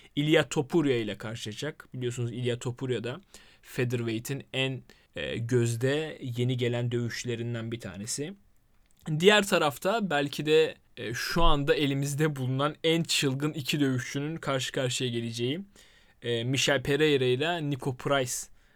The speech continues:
maçı yine U F C iki yüz altmış dördün, e, listesine girdi ve U F C iki yüz altmış dördü gerçekten bir seviye daha atlattı.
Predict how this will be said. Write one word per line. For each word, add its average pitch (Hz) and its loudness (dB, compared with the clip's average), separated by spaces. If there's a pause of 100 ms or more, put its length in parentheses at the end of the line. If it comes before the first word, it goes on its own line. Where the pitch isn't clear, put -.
maçı 113 -4 (360)
yine 127 -2
U 123 2
F - 0
C 131 -2
iki 123 -6
yüz 127 -2
altmış 135 -6
dördün, 127 -2 (340)
e, 101 -8 (960)
listesine 131 -4
girdi 123 -4
ve 147 -2 (400)
U 127 -6
F 127 4
C 123 -2
iki 127 -6
yüz 135 -4
altmış 127 -4
dördü 131 0
gerçekten 135 -2 (220)
bir 139 2
seviye 123 4
daha 131 -2
atlattı. 123 -6